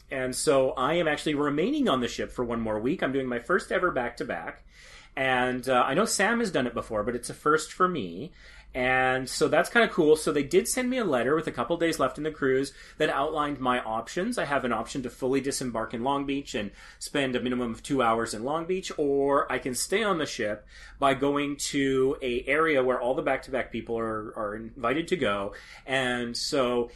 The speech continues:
if you stay on the ship, they bring you your new card for the coming week. You don't use the same one. It's a different card. The account gets reset. Uh,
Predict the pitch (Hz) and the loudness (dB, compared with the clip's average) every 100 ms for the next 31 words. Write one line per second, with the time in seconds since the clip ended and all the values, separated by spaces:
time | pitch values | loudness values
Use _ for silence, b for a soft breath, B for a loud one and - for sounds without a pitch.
0 | B 151 143 - 185 214 202 - 131 120 | B -4 -4 0 2 2 0 -2 -2 0
1 | 143 131 143 165 175 175 135 123 156 190 | 0 2 0 0 -2 0 0 2 0 0
2 | 139 117 - - 127 - 139 139 107 104 | 0 0 -2 -6 -6 -2 -2 -2 -2 -4
3 | - 113 113 - 135 120 123 - 113 98 | -6 -6 -4 -4 -6 -6 -4 -4 -4 -4
4 | 95 147 117 110 107 160 - 135 143 - | -6 -8 -10 -10 -8 -6 0 2 2 -4
5 | B B - 143 139 135 - 120 127 123 | B B -16 -10 -2 -2 0 -2 -2 -6
6 | - 117 120 - - - - B B B | -6 -6 -4 -4 -6 -10 -16 B B B
7 | B 131 117 110 110 | B 0 2 2 0